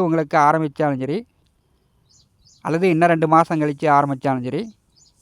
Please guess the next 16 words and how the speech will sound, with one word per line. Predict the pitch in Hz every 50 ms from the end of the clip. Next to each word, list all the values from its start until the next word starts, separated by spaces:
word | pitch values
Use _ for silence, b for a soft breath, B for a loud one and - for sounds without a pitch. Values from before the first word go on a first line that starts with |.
| _ _ _ _ _ _ _ _ _
இந்த | - 139 151 143
ஓராண்டு | 147 165 170 175 170 165 156 156
காலம் | 156 165 180 185 175 151
முடிவதற்குள் | 147 156 160 156 147 143 127 - 165 185 220 262 _ _ _ _ _ _ _ _ _ _ _ _ _ _ _ _ _ _ _ _
எந்த | - 123 139 151 175 196 202 202
திசையாக | 180 175 175 - - 180 180 180 180 175 165
இருந்தாலும் | 151 151 156 165 180 175
உங்களுக்கு | 156 151 147 135 139
சூரிய | - - 165 185 196 196 185
புத்தி | 165 165 147 - 147
வந்துச்சுன்னா, | 139 135 127 - 139 151 180 233 247 _ _ _ _ _ _ _ _ _ _ _ _ _ _ _ _ _ _ _ _ _ _ _ _ _ _ _ _ _ _ _
உங்களை | - - 135 139 147 147 139 139
வந்து | 139 139 147 170 202 214 - _ _ _ _ _ _ _ _ _ _ _ _ _ _ _ _ _
காவல் | 135 139 151 170 165 156
நிலையமோ, | 151 151 143 139 151 170 165 -
கோர்ட்டுக்கோ | 156 147 139 131 - 135 - 156 175